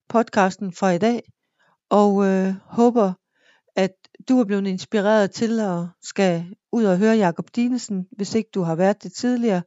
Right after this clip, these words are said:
Hvis du har været det tidligere, håber jeg, at du kan genkende noget af den her følelse med The J D Fever, eller, eller noget af det andet. For, øhm, det, øhm,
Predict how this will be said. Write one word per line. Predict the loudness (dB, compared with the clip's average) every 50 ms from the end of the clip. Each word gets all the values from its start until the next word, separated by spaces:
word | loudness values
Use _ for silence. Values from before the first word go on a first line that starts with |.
| _ _ _ _ -20 -20 -20 -20 _ _ _
Hvis | -2 0 0 0 0
du | -2 -2
har | 0 0
været | 0 0 0 0 -2
det | -8 -18
tidligere, | -10 -4 -4 -2 0 2 2 4 4
håber | 4 4 2 2 2 2 2
jeg, | 0 0 0 0 -2
at | -4 -6 -8 -14 _ _ _ _ _ _ _ _ _ _ _ -6
du | -6 -4
kan | -2 0 0 2 2 0 -2 -2
genkende | -2 0 0 0 0 -2 -2 -2 -2
noget | -2 -2 0 -2
af | -2
den | -2 -4 -2
her | -2 0 0 -2
følelse | -2 -2 -2 -2 -2 -2 -4 -4 -4
med | -4 -2 -4 -4 -4 -6 -8 _ _ _ _
The | -10 -10 -4 0
J | 0 0 0
D | 0 -2 -6 -6
Fever, | -6 -10 -8 -6 -6 -6 -4 -2 -2 0
eller, | 0 0 0 0 0 0 0 -2 -4 -6 _ _ _ _ _ _ _ _ _ _ -4
eller | -2 0 2 2 0
noget | 0 0 0 0 2 2
af | 0 0
det | 0
andet. | -2 -2 -2 -2 -4 -4 -6 -8 _ _ _ -14 -6
For, | -2 0 0 2 0
øhm, | 0 -2 -4 -6 -8 -10 -10 -12 _ _ _ _ _ _ _ _ _ _ _ _ _ _ _ _ _ _ _ _ 0
det, | 4 4 6 6 6 6 6 4 4
øhm, | 2 0 -4 -8